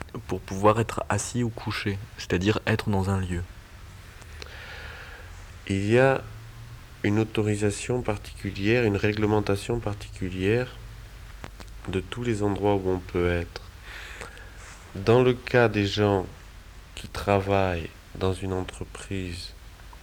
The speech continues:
Speaker 2: qui travaillent comme maçons, qui construisent un immeuble, il y a la règle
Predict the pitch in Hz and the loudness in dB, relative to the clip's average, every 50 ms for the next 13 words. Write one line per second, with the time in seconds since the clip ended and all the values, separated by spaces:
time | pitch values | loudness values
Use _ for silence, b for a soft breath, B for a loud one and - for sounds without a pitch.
0 | - - - - - - - - - 90 87 87 90 95 101 101 101 104 104 B | -16 -16 -16 -16 -14 -14 -8 -4 -2 0 0 2 2 2 2 2 2 0 -2 B
1 | B B B B B B B B B B B B B - - 92 90 90 92 92 | B B B B B B B B B B B B B -6 -2 -2 0 2 2 2
2 | 95 95 - - - - - 95 92 92 90 - - - - - - - - - | 2 0 -2 -4 -8 -6 -6 -6 -6 -6 -8 -12 -14 -16 -18 -18 -18 -18 -18 -18
3 | - - - - - - - - - - - - - - - - - - - - | -18 -16 -16 -18 -18 -18 -18 -20 -20 -18 -18 -16 -14 -14 -12 -12 -12 -12 -6 0
4 | - 107 101 - - - - - - 110 110 107 101 101 98 95 95 92 90 90 | 2 2 2 0 -4 -10 -10 -4 0 0 0 2 2 2 0 0 0 0 0 0
5 | 90 92 90 87 82 76 - - - 80 87 87 87 90 90 87 92 101 104 98 | 2 2 2 2 0 0 -4 -6 -4 -2 0 0 2 0 0 2 4 4 4 4
6 | 87 87 80 76 | 2 0 -4 -6